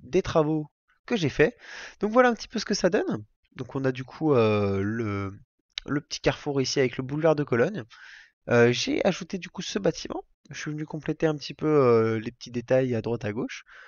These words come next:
Je suis venu également compléter ce bâtiment. Je suis venu un petit peu, euh, faire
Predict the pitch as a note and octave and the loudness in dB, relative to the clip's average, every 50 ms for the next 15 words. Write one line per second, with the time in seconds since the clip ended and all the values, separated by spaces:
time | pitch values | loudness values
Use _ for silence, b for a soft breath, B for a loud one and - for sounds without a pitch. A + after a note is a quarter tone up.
0 | B B B B - - C3+ C3+ C#3 C#3+ C#3+ C3+ D3 C#3+ C#3+ C#3+ C#3+ - - G3+ | B B B B -20 -16 -12 -6 -4 -2 0 0 0 0 0 -2 -2 -4 -10 -6
1 | - G3 F#3 - F#3 E3+ - - - A3 G#3 F#3+ D#3+ - - - A2+ A2 A#2 C3 | -4 -6 -4 -2 -4 -4 -4 -6 -6 -2 0 -2 -2 -2 -4 -6 -4 -4 -2 -2
2 | C#3 C#3+ D3 D3 C#3 - - B2 A#2+ A#2+ A#2+ B2 A#2+ A#2 A#2 - - _ - B2+ | -2 -4 -4 -6 -6 -10 -14 -14 -16 -12 -10 -10 -12 -12 -14 -20 -18 _ -8 -6
3 | A#2+ A2+ A2+ A2 - - _ _ _ _ _ _ - - - | -6 -4 -6 -8 -8 -12 _ _ _ _ _ _ -10 -10 -10